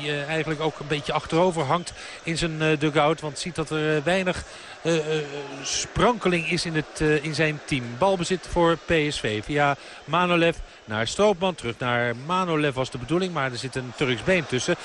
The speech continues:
En dan moet P S V uitkijken als Alanzinho de bal heeft halverwege de helft van P S V. Speelt de bal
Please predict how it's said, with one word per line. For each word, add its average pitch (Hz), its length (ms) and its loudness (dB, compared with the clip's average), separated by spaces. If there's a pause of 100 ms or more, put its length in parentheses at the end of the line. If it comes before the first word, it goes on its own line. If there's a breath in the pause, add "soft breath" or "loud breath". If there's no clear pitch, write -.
(180 loud breath)
En 165 80 -2
dan 160 100 2
moet 156 140 2
P - 80 2 (100)
S 147 80 2
V 160 220 4
uitkijken 123 420 2
als 135 100 -2
Alanzinho 143 540 0
de 117 60 2
bal 120 220 4
heeft 120 180 2
halverwege 135 460 2
de 143 60 0
helft 143 180 2
van 151 100 -4
P 147 240 0
S - 40 -10
V. 120 220 2 (300 loud breath)
Speelt 135 200 -2
de 135 60 -4
bal 143 340 4